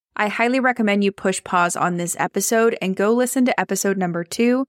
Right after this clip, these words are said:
that's called How to Choose the Right Genre for Your Story.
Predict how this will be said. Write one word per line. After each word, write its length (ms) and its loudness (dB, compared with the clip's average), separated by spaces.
that's 180 -2
called 240 0
How 180 0
to 100 0
Choose 360 -2
the 100 0
Right 320 0
Genre 340 0
for 120 -6
Your 160 0
Story. 480 -2